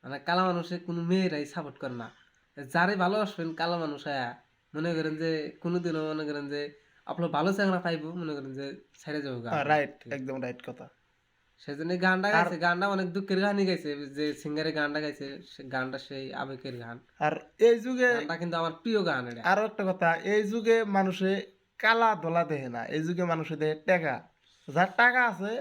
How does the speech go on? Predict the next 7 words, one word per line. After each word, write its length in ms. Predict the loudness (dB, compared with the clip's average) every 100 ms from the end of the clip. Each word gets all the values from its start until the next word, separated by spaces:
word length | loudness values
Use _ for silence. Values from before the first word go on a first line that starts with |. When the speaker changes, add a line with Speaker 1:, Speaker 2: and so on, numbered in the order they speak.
| -6 -2
Speaker 2:
তার 100 | -2
সব 220 | 0 -2 -2
কিছুই 240 | -4 -4
আছে। 240 | -4 -10 -20 _ _ _ _ _ _ _ _ _ _ _ _ _ _ _ _ _ -2
তো 60 | 2 2
ওইটাই, 460 | 4 6 6 6 2 -8 -8 0
সবাই 460 | 2 4 2 -2